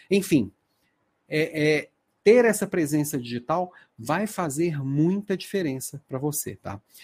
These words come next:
É, e entender como fazer isso, pra cada rede vai ter uma linguagem, pra cada rede vai ter uma técnica, pra cada rede vai ter como fazer, o que fazer. É, quando a gente fala de empregabilidade,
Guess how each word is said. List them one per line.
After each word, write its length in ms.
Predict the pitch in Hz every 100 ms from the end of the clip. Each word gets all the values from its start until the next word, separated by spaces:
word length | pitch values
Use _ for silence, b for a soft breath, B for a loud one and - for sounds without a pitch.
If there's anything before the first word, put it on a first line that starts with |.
| B
É, 540 | 101 107 107 101 98 -
e 220 | 117 120
entender 580 | 135 147 139 123 127 -
como 340 | - 170 165 139
fazer 380 | 131 113 107
isso, 180 | 147 151
pra 140 | - 120
cada 320 | 143 147 120
rede 420 | 110 123 113 107 B B -
vai 200 | 143 160
ter 80 |
uma 120 | 123 117
linguagem, 540 | 113 180 202 185 175
pra 160 | 151 131
cada 260 | 135 120
rede 380 | 107 123 117 113
vai 160 | 110 107
ter 140 | 110
uma 160 | 101 95
técnica, 440 | - 156 151 131 127
pra 220 | - 120
cada 260 | - 131 120
rede 380 | 110 120 117
vai 140 | 117 113
ter 260 | - 117 b b b b _
como 340 | 170 175 156
fazer, 580 | 127 123 107 110 165 170
o 60 | 143
que 140 | -
fazer. 580 | - 113 107 120 139 147 B B B _
É, 300 | 123 120 113
quando 220 | 117 143
a 20 | 127
gente 100 | 127
fala 140 | 135
de 100 | 120
empregabilidade, 880 | 120 117 117 113 113 113 120 117